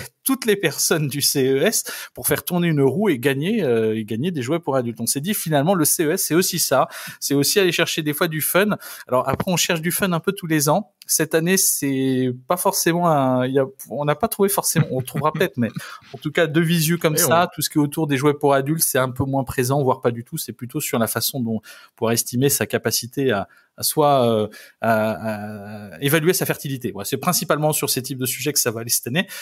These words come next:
Speaker 1: Mais en tout cas, on s'aperçoit que voilà, il y avait... Il y a des... du bullshit, il y en a eu, euh, peut-être un peu moins, euh, depuis deux, trois ans, mais, euh, c'est vrai que le, le, le drone livreur de P Q, faut pas le prendre au premier degré. Hein, c'est-à-dire que c'est une présence d'une grande marque internationale qu'on ne citera pas,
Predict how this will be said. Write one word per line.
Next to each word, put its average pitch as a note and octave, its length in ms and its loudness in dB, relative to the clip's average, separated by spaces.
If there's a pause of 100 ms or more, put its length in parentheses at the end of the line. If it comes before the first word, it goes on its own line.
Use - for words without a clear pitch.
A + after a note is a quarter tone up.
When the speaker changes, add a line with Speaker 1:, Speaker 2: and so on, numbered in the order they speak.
(120)
Speaker 1:
Mais E3 60 4
en F3+ 40 2
tout G3+ 120 2
cas, C#4+ 80 0
on B3 60 4
s'aperçoit G3 400 2
que B3 40 -10
voilà, F3+ 160 4
il C#3+ 60 2
y D#3+ 40 4
avait... F#3 200 2
Il D3+ 60 2
y D#3+ 200 2
a D3+ 40 0
des... D#3+ 160 -2
du D3+ 140 -2
bullshit, F3 480 -2
il - 40 2
y - 20 2
en F#3+ 120 2
a E3+ 80 4
eu, F3+ 280 2
euh, B2 260 4
peut-être C#3+ 360 -4
un E3 80 2
peu E3 120 2
moins, D3+ 460 4
euh, A2+ 220 2 (340)
depuis B2 220 -4
deux, C#3 120 4
trois C#3+ 300 0
ans, F#3 220 2 (300)
mais, C3+ 300 4
euh, A2+ 360 6
c'est - 140 0
vrai C3+ 100 2
que B2+ 140 -2
le, A2+ 80 2
le, A2 360 0
le G#2+ 200 -4
drone B2+ 240 0
livreur A#2+ 260 2
de A#2 80 0
P A2+ 160 -2
Q, - 160 -4
faut B2+ 160 0
pas A#2+ 120 0
le A2+ 40 -4
prendre B2+ 220 2
au - 20 -2
premier A#2+ 240 0
degré. A#2 380 2 (280)
Hein, G#2+ 180 -16
c'est-à-dire A2+ 240 -2
que - 60 -4
c'est - 80 -2
une C3 120 0
présence C#3 340 0
d'une B2 140 0
grande C3+ 240 4
marque C#3+ 200 0
internationale B2 540 0
qu'on B2 140 -6
ne A2 80 -2
citera - 320 -6
pas, D3+ 260 2